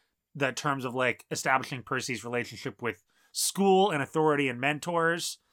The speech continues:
it's establishing his, in, in this version, it's establishing his, A, loneliness and, you know, sort of neurodivergence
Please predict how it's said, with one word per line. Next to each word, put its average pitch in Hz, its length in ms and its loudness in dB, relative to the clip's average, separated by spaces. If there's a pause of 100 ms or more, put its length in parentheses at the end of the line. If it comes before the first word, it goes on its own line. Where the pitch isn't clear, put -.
(320)
it's 151 160 -2
establishing 190 760 0
his, 156 880 0 (340)
in, 156 140 2 (100)
in 165 80 0
this 190 180 0
version, 165 400 0
it's 143 120 0
establishing 139 760 -2 (380)
his, 127 640 0 (360)
A, 151 560 2 (400)
loneliness 147 840 0
and, 135 360 0
you 127 120 -8
know, 127 340 0 (320)
sort 135 220 -2
of 123 200 -2 (560)
neurodivergence 131 1200 2